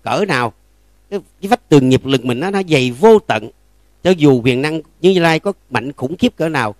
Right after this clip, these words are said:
không thể nào giúp đỡ chúng ta phá vỡ được cái vách tường nghiệp lực mà mình từng tạo tác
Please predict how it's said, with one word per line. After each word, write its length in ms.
không 140
thể 100
nào 240
giúp 180
đỡ 180
chúng 120
ta 180
phá 280
vỡ 260
được 100
cái 80
vách 180
tường 140
nghiệp 120
lực 160
mà 60
mình 180
từng 260
tạo 220
tác 220